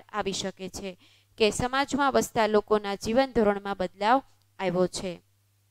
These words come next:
પછી એક પ્રવૃત્તિ આપવામાં આવી છે કે ગામના વડીલો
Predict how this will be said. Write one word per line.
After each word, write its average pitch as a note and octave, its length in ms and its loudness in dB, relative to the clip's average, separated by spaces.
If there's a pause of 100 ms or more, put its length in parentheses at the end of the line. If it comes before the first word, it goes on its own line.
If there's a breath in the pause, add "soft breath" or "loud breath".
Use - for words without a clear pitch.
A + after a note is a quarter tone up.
(1400)
પછી E4+ 320 0
એક - 140 -8
પ્રવૃત્તિ C#4 520 4
આપવામાં A#3+ 420 0
આવી A3 260 -6
છે B3 100 -4 (460)
કે B3 320 -4 (300)
ગામના D4+ 460 0
વડીલો B3+ 360 4